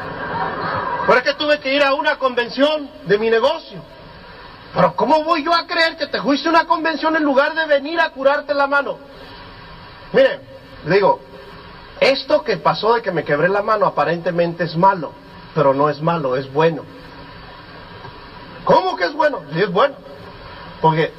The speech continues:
si usted me da incapacitación para unos seis meses, doce, ay, échele usted ganas, ¿me entiende? Yo voy a poder dar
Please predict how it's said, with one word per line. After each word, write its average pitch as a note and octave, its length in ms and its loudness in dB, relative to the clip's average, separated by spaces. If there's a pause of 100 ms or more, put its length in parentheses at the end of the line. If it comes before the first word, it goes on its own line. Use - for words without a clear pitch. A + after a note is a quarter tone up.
(340)
si - 180 -4
usted A#3+ 320 2
me F4 140 2
da E4 160 4
incapacitación B3 920 -2
para A3+ 240 2
unos D4 360 -4
seis C#4 260 2
meses, A3+ 580 0
doce, C#4+ 320 0
ay, D#4 200 2
échele F#4+ 360 0
usted F#4 340 -2
ganas, E4+ 380 2
¿me C#3+ 60 -10
entiende? - 260 -12 (1300)
Yo A#3 100 6
voy C#4+ 160 2
a D#4+ 120 2
poder C#4 400 0
dar D4 360 -2